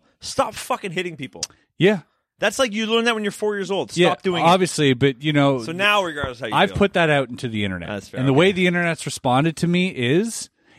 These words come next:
Speaker 2: "Yeah, but what if?" Right? Which
Speaker 1: Mm.
Speaker 2: I'm still like, "Fuck you."
Speaker 1: Mm.
Speaker 2: W-, no matter what you say, is, but that's their response. Their, their response is, "I don't agree with the way Will handled it."
Speaker 1: <laughs>
Speaker 2: However,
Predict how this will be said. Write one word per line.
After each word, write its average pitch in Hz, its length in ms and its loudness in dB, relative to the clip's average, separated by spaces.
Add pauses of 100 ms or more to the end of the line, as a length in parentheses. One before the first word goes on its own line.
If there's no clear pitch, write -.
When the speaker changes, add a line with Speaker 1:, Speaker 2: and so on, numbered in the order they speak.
Speaker 2:
"Yeah, 160 220 2
but 160 140 0
what 165 220 2
if?" - 480 -4
Right? 151 280 2 (300)
Which 135 200 2
Speaker 1:
Mm. 110 60 -6
Speaker 2:
I'm 175 180 2
still 180 220 2
like, 151 120 2
"Fuck - 220 -2
you." 90 160 -6 (480)
Speaker 1:
Mm. 101 300 -16
Speaker 2:
W-, 147 260 2
no 185 140 4
matter 196 200 2
what 175 120 0
you 143 80 -4
say, 113 420 -4 (460)
is, 135 220 0
but - 180 -6
that's 160 220 0
their 175 120 2
response. 156 440 0
Their, 151 200 -2 (100)
their 156 140 2
response 208 400 2
is, 185 280 2 (340)
"I 117 100 -2
don't 139 380 2
agree 220 500 0
with 175 480 0
the 170 100 2
way 156 300 2
Will 143 300 0
handled 170 560 0
it." 92 200 -8 (240)
Speaker 1:
<laughs> - 220 -20
Speaker 2:
However, 240 720 2